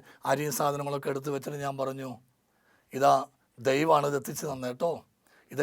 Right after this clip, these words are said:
കർത്താവിൻ്റെ പ്രവൃത്തിയാണ്, ഇത് യേശു ക്രിസ്തു തന്നതാണ് കേട്ടോ. നിങ്ങൾ എന്ത് ചെയ്യുമ്പോഴും എൻ്റെ നാമത്തിൽ ചെയ്യണമെന്ന് ഈശോ പറഞ്ഞിട്ടുണ്ട്.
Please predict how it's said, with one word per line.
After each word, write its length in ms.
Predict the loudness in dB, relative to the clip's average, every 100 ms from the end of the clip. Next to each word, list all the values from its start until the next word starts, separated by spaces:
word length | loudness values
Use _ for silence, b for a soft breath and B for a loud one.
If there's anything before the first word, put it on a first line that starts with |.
| 0
കർത്താവിൻ്റെ 520 | 0 4 6 6 4 2
പ്രവൃത്തിയാണ്, 500 | 2 0 -2 -6 -6
ഇത് 120 | -6 -2 0
യേശു 200 | 0 -4
ക്രിസ്തു 260 | -6 -4
തന്നതാണ് 460 | -2 -2 -2 -2 -4
കേട്ടോ. 240 | -4 -4 -4 -12 _ _ B B B
നിങ്ങൾ 300 | -6 2 6 6
എന്ത് 400 | 4 0 2 2 2
ചെയ്യുമ്പോഴും 560 | -2 -2 2 2 2 -2
എൻ്റെ 300 | -6 2 2
നാമത്തിൽ 460 | 4 0 -2 -4 -6
ചെയ്യണമെന്ന് 520 | -4 -4 -4 -6 -6
ഈശോ 160 | -6 -4
പറഞ്ഞിട്ടുണ്ട്. 560 | -4 -6 -8 -12 -12